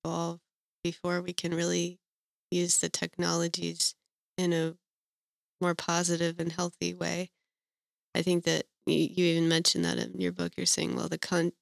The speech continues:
the consciousness has to, you know,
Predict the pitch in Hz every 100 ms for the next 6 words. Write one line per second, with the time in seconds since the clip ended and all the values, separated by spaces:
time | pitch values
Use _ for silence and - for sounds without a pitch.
0 | - 202 - 180 - 185 - 170 175 -
1 | - _ _ _ _ _ _ _ _ _
2 | _ _ _ 185 180 - 165 160 175 _
3 | _ _ _ _ _ _ _ - 82